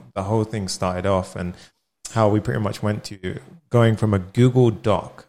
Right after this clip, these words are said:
I will never forget a Google Doc back in December um, we, before we started this, you know, Zero to Full Stack Hero developer community. And, uh,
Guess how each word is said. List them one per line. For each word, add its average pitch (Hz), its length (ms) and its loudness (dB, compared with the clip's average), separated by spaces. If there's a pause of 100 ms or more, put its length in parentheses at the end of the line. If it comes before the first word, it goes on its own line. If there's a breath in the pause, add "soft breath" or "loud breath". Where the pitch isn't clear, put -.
I 110 60 -2
will 107 180 0
never 123 320 2
forget 104 360 -2
a 104 60 -4
Google 117 320 -6
Doc 104 320 0
back 104 180 0
in 104 100 0
December 95 520 0 (460 loud breath)
um, 95 280 0
we, 98 220 0
before 123 420 2
we 113 120 4
started 101 440 0
this, 95 260 -2
you 110 80 -2
know, 95 200 -2 (280)
Zero 110 160 2
to 104 100 -6
Full 107 180 -4
Stack 92 260 -4
Hero 92 220 -2
developer 95 380 -4
community. 98 560 -4 (600 soft breath)
And, 98 340 -2
uh, 95 280 0